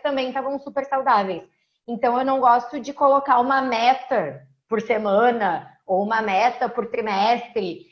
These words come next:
e sim a gente usar o ganho de peso como uma recomendação, como um parâmetro, digamos assim, né, de ganho de peso esperado, mas a gente vai, se-, eu sempre gosto de,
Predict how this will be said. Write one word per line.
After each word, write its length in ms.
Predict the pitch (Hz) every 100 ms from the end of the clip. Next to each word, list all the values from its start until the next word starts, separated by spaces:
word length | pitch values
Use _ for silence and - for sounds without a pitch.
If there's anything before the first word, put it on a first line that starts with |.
| _
e 220 | 240 254 -
sim 420 | 262 254 302 339
a 120 | 285
gente 300 | 269 285 277
usar 240 | 277 240 262
o 60 |
ganho 220 | 269 277
de 120 | 269 294
peso 400 | 262 240 247 294
como 260 | 294 277
uma 160 | 294 277
recomendação, 1160 | 254 240 302 277 269 247 240 - 190 202 339 - _ _
como 240 | - 226 226
um 120 | 226
parâmetro, 720 | - 226 226 220 311 349 254
digamos 340 | 208 196 202 208
assim, 340 | 214 214 247
né, 360 | 254 190 254 - _ _ _
de 260 | 185 208 220
ganho 320 | 208 220 233
de 120 | 226 262
peso 400 | 240 214 220 247
esperado, 960 | - 262 220 214 190 226 226 349 415 - _ _
mas 600 | 240 240 233 269 311 294 -
a 80 | 262
gente 260 | 269 269
vai, 600 | 269 262 233 262 302 294
se-, 240 | - 262 240
eu 140 | 247
sempre 400 | 254 254 262 311
gosto 480 | 285 262 262 - 285
de, 760 | 226 269 269 269 277 269 269